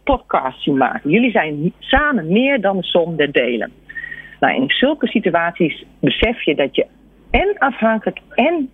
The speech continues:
autonoom kunt zijn. Of anders gezegd, ervaar je autonomie in verbondenheid. Dus daarom wil ik eigenlijk ook eindigen met een citaat van Connie Palmen. Het is afkomstig uit haar boek De Vriendschap. Eh, hier komt-ie. "We krijgen betekenis door onze verbintenissen met iets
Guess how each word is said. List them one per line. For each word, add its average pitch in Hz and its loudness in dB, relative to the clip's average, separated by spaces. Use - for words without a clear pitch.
autonoom 165 0
kunt 120 0
zijn. 117 0
Of - -6
anders 302 0
gezegd, 196 0
ervaar 147 0
je 131 0
autonomie 202 0
in 170 2
verbondenheid. 135 0
Dus 135 0
daarom 254 2
wil 233 4
ik - -4
eigenlijk 156 -2
ook - -20
eindigen 302 2
met 208 0
een 175 -6
citaat 294 -2
van 202 -2
Connie 196 0
Palmen. 180 0
Het - -4
is 151 -4
afkomstig 233 -2
uit 175 0
haar 156 0
boek 254 -2
De 165 0
Vriendschap. - 0
Eh, - 2
hier 202 2
komt-ie. 147 0
"We 147 0
krijgen 240 0
betekenis 269 0
door 175 2
onze 147 -2
verbintenissen 165 0
met 139 2
iets - -2